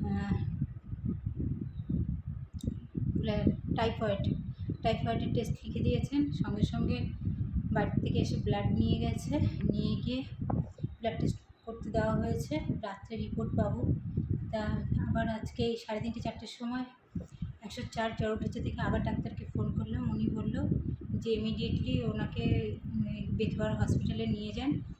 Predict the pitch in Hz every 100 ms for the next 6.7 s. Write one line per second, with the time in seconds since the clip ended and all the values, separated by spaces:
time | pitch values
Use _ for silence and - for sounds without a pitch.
0 | - 208 202 220 220 220 220 240 220 202
1 | 220 - 202 202 196 208 226 214 - -
2 | - - - - 226 220 226 233 240 220
3 | 214 226 - 226 220 208 226 214 214 262
4 | - 214 208 - - 220 226 240 - -
5 | - - - - 233 - 240 - 226 226
6 | 226 220 - 226 220 220